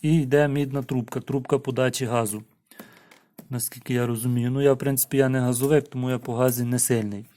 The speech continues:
Але, значить, щоб зняти генератор, потрібно його виводити сюдою. Так, по, е, заводській інструкції, скажімо так, і так по практиці, тому що донизу він не виходить,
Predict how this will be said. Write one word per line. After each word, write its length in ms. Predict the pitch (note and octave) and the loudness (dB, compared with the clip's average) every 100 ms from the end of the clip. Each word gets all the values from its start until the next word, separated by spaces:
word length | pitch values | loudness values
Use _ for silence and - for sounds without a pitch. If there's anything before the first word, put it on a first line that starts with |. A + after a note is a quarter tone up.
| - | -8
Але, 340 | - D3 C3+ G2 - _ - - - - - _ _ - | 4 8 8 4 -8 _ -20 -20 -20 -20 -20 _ _ -4
значить, 380 | B2+ C3+ - - | 0 0 0 0
щоб 220 | F3 D3+ | 2 4
зняти 400 | E3+ F3+ F3 D#3+ | 6 6 6 4
генератор, 680 | C3 C3+ C#3+ F3+ F3+ G#3+ F3 - _ _ _ _ _ | 4 4 8 8 8 4 4 -8 _ _ _ _ _
потрібно 680 | - B2+ - E3+ E3 F3 F#3 - - | -8 -2 2 4 6 6 4 -2 -14
його 460 | D3+ B2+ C3 D#3 E3+ - | -6 0 4 6 4 2
виводити 600 | C3 B2+ D#3 D3+ C#3 D3+ | 0 4 4 4 0 0
сюдою. 560 | - D3 D3+ A#2+ G2+ G2 _ - - _ _ _ _ _ - - _ _ _ | 0 2 4 4 2 -8 _ -16 -16 _ _ _ _ _ -18 -18 _ _ _
Так, 340 | C3 C3 - - - | 0 2 0 -18 -8
по, 340 | C3 B2+ C3 | 0 0 0
е, 440 | E3 B2+ A#2 A#2 A#2+ | -2 -4 -4 -6 -6
заводській 640 | A2 B2 A#2 - F3 F#3+ | -4 -4 -4 -2 2 2
інструкції, 640 | F3+ D#3+ - F3+ E3 - D#3 | 4 2 2 2 2 0 -2
скажімо 380 | - D#3 D3 | 2 2 2
так, 280 | C#3 D#3 C3+ | 2 2 2
і 40 | B2+ | -2
так 280 | C3+ A#2 | -2 -2
по 100 | - | -4
практиці, 520 | A2+ D3+ E3 E3+ - D#3+ | 2 6 6 2 -4 -4
тому 220 | C#3+ C#3 | -4 -4
що 140 | C#3+ | -4
донизу 400 | B2+ C3+ D3 C3 | -4 -2 -2 0
він 140 | C3+ C3 | 0 0
не 80 | B2+ | -2
виходить, 480 | A#2+ D#3+ E3 D#3+ | -2 2 4 2